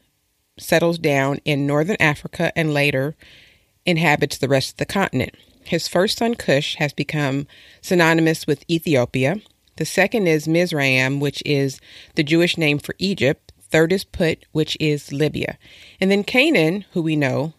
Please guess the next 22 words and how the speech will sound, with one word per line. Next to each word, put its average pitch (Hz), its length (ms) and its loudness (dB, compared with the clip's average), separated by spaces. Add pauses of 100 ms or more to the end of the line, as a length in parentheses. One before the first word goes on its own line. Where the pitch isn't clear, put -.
settles 156 440 0
in 151 220 0
the 147 60 0
land 139 420 0 (360)
to 175 100 -6
be 160 100 -2
occupied 151 720 -2
by 131 260 -2
Israel, - 600 -2
and 131 120 -8
his 147 120 -2
descendants 202 560 -2
become 151 500 -4 (340)
those 170 200 2
various 156 560 0 (100)
ites - 600 -2 (480)
of 175 240 2
the 196 80 2
land 156 500 2
Israel 165 400 0
will 151 140 -2
later 147 400 0